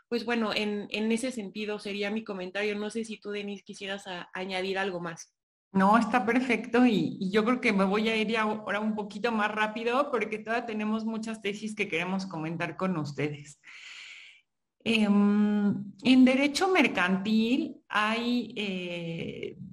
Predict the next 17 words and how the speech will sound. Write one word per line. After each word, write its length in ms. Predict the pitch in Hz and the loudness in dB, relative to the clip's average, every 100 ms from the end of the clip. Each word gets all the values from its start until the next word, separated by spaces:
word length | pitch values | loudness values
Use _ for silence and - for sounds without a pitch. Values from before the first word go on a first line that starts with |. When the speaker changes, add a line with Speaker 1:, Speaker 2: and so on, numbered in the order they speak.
| - _ | -20 _
Speaker 2:
dos 380 | 165 180 214 220 | -2 2 2 2
aspectos, 680 | 214 214 185 - - - 175 | 0 0 0 -2 -4 -4 -2
¿no? 400 | 180 208 269 - | 4 4 4 2
El 220 | 220 247 | 2 2
Código 380 | 247 320 381 427 | 2 2 2 4
de 200 | 285 208 | 2 2
Comercio 960 | 190 196 196 190 - 202 208 320 - - _ _ _ _ | 0 0 0 -4 -4 -2 0 -4 -10 -20 _ _ _ _
establece 680 | - 214 - 196 208 220 226 | -6 -2 0 2 4 2 2
que 200 | 240 226 | 0 0
cuando 300 | 208 208 208 | 0 2 2
no 200 | 220 254 | 4 4
se 240 | 285 - - | 4 0 0
conozca 880 | 240 214 208 214 208 185 170 - - | 0 2 0 -2 -2 -2 -2 -4 -8
el 180 | 196 196 | -6 -2
domicilio 680 | 196 208 214 214 233 240 | -2 -2 -4 -4 -2 -2
del 200 | 247 247 | 0 -2
demandado, 800 | 247 240 247 247 240 220 214 285 | -2 -4 -2 0 0 0 -2 -4